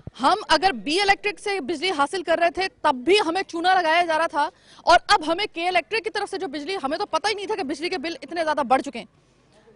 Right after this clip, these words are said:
आपको गरीब आदमी की नब्ज को पकड़ना होगा। अगर आप इसकी नब्ज को नहीं पकड़ पाते तो मेरे ख्याल में कि आप इससे बढ़कर और मैं क्या कह सकती हूँ कि आप दुआ कीजिए कि बस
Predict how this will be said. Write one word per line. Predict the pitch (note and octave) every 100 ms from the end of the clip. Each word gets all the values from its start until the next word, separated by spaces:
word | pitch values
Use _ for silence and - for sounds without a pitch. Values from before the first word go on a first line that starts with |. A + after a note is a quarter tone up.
| _ -
आपको | C#4+ F4+ - G4 G4+
गरीब | B3+ D#4+ F4+
आदमी | E4+ C#4 E4+
की | F4+ F#4+
नब्ज | A#3+ C#4 -
को | F4+
पकड़ना | G4 - D#4 C#4+ D#4+
होगा। | D4+ C#4+ D#4 D4+ B3+ - - - -
अगर | B3+ D#4 -
आप | C4+ D4+ E4+ -
इसकी | D#4+ - D4
नब्ज | C#4 C#4+
को | F#4+
नहीं | D4+ B3+ C#4+ G4+
पकड़ | F#4+ E4
पाते | E4 D4+ F4+ A4 - - -
तो | C4+
मेरे | B3+ E4 A4+ -
ख्याल | E4+ E4
में | E4 F#4
कि | F4 F4 -
आप | C#4+ E4+ - - - - - _ _ -
इससे | A4 - A4
बढ़कर | E4+ F4
और | F4 E4
मैं | D#4+ E4+
क्या | F4+ F4+
कह | F4+
सकती | D#4+ D#4+ E4
हूँ | E4 D#4+ - -
कि | D4+ -
आप | D4+ E4
दुआ | G3 B3+ D#4+ F4+
कीजिए | D#4+ C4+ D#4+ E4+
कि | - D#4 D#4+ E4
बस | D4 D#4